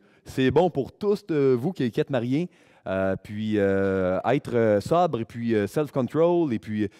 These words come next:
c'est bon pour tout le monde ici. Fait que, oui, on le comprend si c'était dans le contexte pour les, euh, nommer des anciens, mais c'est bon pour tout le monde, puis ça, le chapeau, il me fait. Fait que je veux le mettre, moi, ce, ce matin. Euh, propre, propre à l'enseignement,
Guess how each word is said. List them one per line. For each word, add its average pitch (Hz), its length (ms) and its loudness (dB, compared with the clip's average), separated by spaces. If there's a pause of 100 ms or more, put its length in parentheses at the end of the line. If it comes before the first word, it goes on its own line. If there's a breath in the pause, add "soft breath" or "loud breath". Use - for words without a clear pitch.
(120 loud breath)
c'est 123 160 -2
bon 151 160 2
pour 123 140 -8
tout 180 80 -4
le 175 40 0
monde 160 200 2
ici. 104 240 -2 (240 soft breath)
Fait - 80 -8
que, 107 160 -2 (260 soft breath)
oui, 151 180 6
on 196 80 8
le 147 60 6
comprend 151 400 0
si - 100 -6
c'était 131 120 -4
dans 127 80 2
le 117 60 0
contexte 139 420 -2
pour 143 240 -2
les, 120 180 2
euh, 104 80 4
nommer 117 220 0
des 120 160 0
anciens, 143 280 -2
mais 120 200 -2 (240)
c'est - 80 -8
bon 123 100 0
pour 127 120 -4
tout 147 60 -4
le 135 60 0
monde, 147 220 2
puis 123 100 -6
ça, 185 140 0
le 175 60 0
chapeau, 180 240 -2
il 156 40 -2
me 127 60 -4
fait. 143 160 -4 (300 soft breath)
Fait 95 100 -10
que 87 40 -14
je 92 60 -12
veux 120 80 0
le 120 60 0
mettre, 117 240 -4
moi, 90 200 -6
ce, 85 160 -8
ce - 80 -16
matin. 87 220 -10 (1000 soft breath)
Euh, 104 140 0 (600)
propre, 165 500 0 (2000)
propre 127 180 -4
à 135 40 2
l'enseignement, 131 460 0